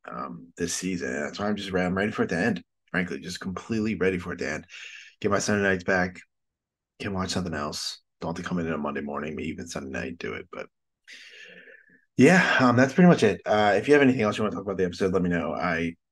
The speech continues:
I, well, I just don't think there's that much at all. But, um, thanks for watching. Uh, we should have milf Manor out later this evening. Um, we have milf, um, the Vanderpump Villa as well. Um, we should have the goat out, I'm hoping, today.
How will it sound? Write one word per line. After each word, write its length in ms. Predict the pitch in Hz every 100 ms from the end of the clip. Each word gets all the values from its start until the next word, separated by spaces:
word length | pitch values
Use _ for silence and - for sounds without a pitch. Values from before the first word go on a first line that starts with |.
| -
I, 140 | 104
well, 220 | - - _ _ _ _ _ -
I 60 | 113
just 140 | 107
don't 140 | 107
think 120 | 101 101
there's 140 | 95
that 140 | 98
much 380 | 95 92 - - _ - - _ _
at 80 | 95
all. 220 | 92 90 _ -
But, 200 | - 95
um, 320 | 95 92 92 90 _ _ _ _ _ _ _ _
thanks 160 | 120 113
for 60 |
watching. 300 | 104 101 107
Uh, 140 | 101 101
we 80 | 98
should 140 | 104
have 80 | 98
milf 180 | 101 92
Manor 240 | 98 95
out 240 | 92 92
later 320 | 95 95 92 90
this 200 | 95 -
evening. 640 | 98 104 104 101 98 98 -
Um, 400 | 90 90 85 87
we 80 | 90
have 100 | 87
milf, 200 | 87 85 - -
um, 380 | 80 82 82 82 _ _ _ _ _
the 80 | 110
Vanderpump 680 | 90 87 95 104 101 104 92
Villa 260 | 107 110 104
as 120 | 98
well. 420 | 104 101 98 98 _ _ - - _ _ -
Um, 220 | 95 98
we 80 | -
should 160 | 156
have 80 | 156
the 60 | 127
goat 260 | 107 110
out, 220 | 113 113
I'm 120 | - -
hoping, 320 | 110 117 123
today. 480 | 123 117 117 113